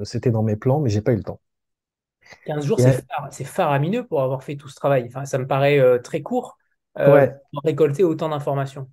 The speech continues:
Speaker 1: Ça a l'air court, mais si tu, moi, je fais des interviews qui sont interminables. C'est-à-dire que les gens sont saoulés, c'est-à-dire qu'ils finissent par me foutre dehors. C'est-à-dire que moi, je fais une, je fais une, des interviews de six heures.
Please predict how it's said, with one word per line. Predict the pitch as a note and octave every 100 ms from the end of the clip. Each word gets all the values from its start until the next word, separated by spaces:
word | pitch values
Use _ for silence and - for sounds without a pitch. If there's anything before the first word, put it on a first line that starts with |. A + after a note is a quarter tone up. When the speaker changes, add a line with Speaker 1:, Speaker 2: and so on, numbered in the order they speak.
| _
Speaker 1:
Ça | - E3+
a | E3+
l'air | F3 -
court, | G#3+ F#3
mais |
si | C3+ D#3
tu, |
moi, | E3+
je | E3+
fais | D#3+
des | D3 D3+
interviews | D3+ D#3 F#3
qui |
sont | F3+ -
interminables. | D#3 D3+ D3 D3 C#3 G#2+
C'est-à-dire | - A2
que | B2
les |
gens | A#2+ D3+
sont | D3+ B2
saoulés, | G#2+ - - D3+ C3+ E3
c'est-à-dire | - A2
qu'ils | -
finissent | C#3+ -
par | A2+
me | A#2
foutre | - D#3+ A#2+
dehors. | A#2+ A#2+ D#3+
C'est-à-dire | - A2+ -
que | A#2
moi, | A#2+ C#3 E3 G3 - - - - _
je | -
fais | B2+
une, | C3+
je | A#2
fais | -
une, | C#3 B2 B2+
des | B2 C#3+
interviews | C#3+ E3
de | E3+
six | - F3 D3
heures. | C#3+ G#2 A2